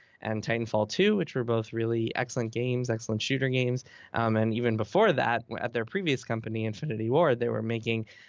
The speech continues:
uh, this, this studio was founded essentially by the creators of Modern Warfare, Call of Duty Modern Warfare, which is one of the, the most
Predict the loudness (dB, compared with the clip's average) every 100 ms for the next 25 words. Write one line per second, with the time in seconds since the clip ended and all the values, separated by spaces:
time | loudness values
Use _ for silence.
0 | -6 0 2 2 -2 -8 -6 -6 -6 -12
1 | -6 -6 -6 -4 -2 0 -2 0 0 0
2 | -2 -4 -8 -8 -6 -6 -4 -2 0 0
3 | -4 -2 0 0 2 2 2 0 -4 -2
4 | -2 -2 -2 -4 0 0 0 0 -2 -2
5 | -6 -6 -6 -4 -4 -4 -4 -8 -20 _
6 | 2 2 2 -6 -10